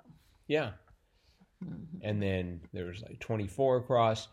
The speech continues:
Speaker 1: city where you won't find the Parthenon, Athens, Georgia.
Speaker 2: Right.
Speaker 1: And city where you won't find Virgil's tomb, Naples, Florida.
Speaker 2: Uh-huh.
Speaker 1: And let's see.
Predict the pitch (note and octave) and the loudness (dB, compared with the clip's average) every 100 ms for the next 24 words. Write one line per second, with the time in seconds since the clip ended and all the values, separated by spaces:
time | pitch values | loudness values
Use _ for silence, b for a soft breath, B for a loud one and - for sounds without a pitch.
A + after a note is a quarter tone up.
0 | b - - A#2+ G#2 G#2 G2 F#2+ G2+ - | b -2 2 4 4 2 2 0 -2 -2
1 | F#2+ F2+ - - C#3+ B2+ A#2+ A2+ A2+ G#2 | -2 -4 -2 2 2 2 2 4 2 0
2 | F#2+ G2 G2 G2 F#2+ C#3+ C#3 B2 B2 A2+ | -6 -4 -4 -6 -2 2 2 2 2 2
3 | A2 - F#2 - _ - - _ _ _ | 2 -8 -14 -16 _ -20 -20 _ _ _
4 | - A2 G#2 G2+ G2+ - B2 G#2+ G#2 G2+ | -6 -2 0 0 0 0 2 2 0 2
5 | G#2+ A2+ - G#2+ A2 G2+ A2+ G#2 G2+ - | 0 -2 0 0 0 2 0 0 -6 -4
6 | - E3+ D3+ D3+ C#3+ B2 G#2+ G2+ F#2+ - | 0 2 4 2 0 -2 -2 -2 -8 -6
7 | - D#3+ C#3 B2+ B2 A#2+ - G3+ F3+ G#3 | 2 4 6 6 4 2 -6 -12 -8 -6
8 | F#3+ A#3+ - _ _ - A2 G2+ G#2 G2+ | -6 -6 -10 _ _ -10 -4 -4 -4 -6
9 | F#2+ - F2+ F#2 | -8 -8 -8 -8